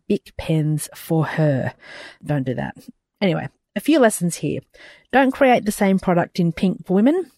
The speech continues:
Don't promote only pink for women when creating a Mother's Day campaign. Remember, women are smart, intelligent, educated. A few other things you need to think about when marketing to women is that you need to understand the current trends that drive demand, purchase behaviour and brand loyalty.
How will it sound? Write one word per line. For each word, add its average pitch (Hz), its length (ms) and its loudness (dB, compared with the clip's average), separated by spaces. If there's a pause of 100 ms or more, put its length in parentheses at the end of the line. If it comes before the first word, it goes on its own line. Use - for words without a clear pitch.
(220)
Don't 190 240 2
promote 165 400 0
only 180 260 2
pink 160 320 -6
for 165 60 -4
women 156 420 0 (360)
when 156 140 0
creating 156 380 0
a 147 60 2
Mother's 139 280 -2
Day 131 140 -2
campaign. - 640 -8 (520)
Remember, 185 340 4
women 160 300 2
are 143 40 -4
smart, 143 640 -4
intelligent, 143 720 -2 (140)
educated. 139 640 -6 (1040)
A - 60 -6
few 196 160 4
other 185 140 4
things 160 420 2
you 180 100 0
need 165 200 0
to 160 80 -6
think 156 240 -6
about 143 320 -2
when 151 200 -2
marketing 147 440 -4
to - 100 -16
women 151 380 -2 (480)
is 165 80 -6
that - 100 0
you 185 100 0
need 170 220 0
to - 160 -4
understand 170 580 0
the 160 120 -8
current 170 360 -2
trends 156 420 -2
that - 120 -6
drive 151 320 0
demand, 143 560 -2
purchase - 360 -6
behaviour 143 500 -6
and 139 100 -4
brand 139 260 -4
loyalty. 135 600 -4